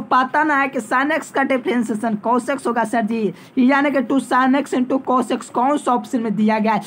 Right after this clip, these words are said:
कोई option में नहीं दिया गया, आप गलत बता दिए। देखिए कोई दिक्कत नहीं है,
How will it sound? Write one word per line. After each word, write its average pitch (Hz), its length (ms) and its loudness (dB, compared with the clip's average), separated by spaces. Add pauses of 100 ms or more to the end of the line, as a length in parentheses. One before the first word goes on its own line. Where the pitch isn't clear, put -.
(220)
कोई 262 220 6
option 247 480 2
में 269 100 4
नहीं 247 260 2
दिया 233 220 2
गया, 226 120 0
आप 220 140 -4
गलत 220 300 0
बता 220 320 0
दिए। 208 200 0
देखिए 254 340 0
कोई 269 220 0
दिक्कत 240 440 -2
नहीं 220 200 2
है, 277 280 0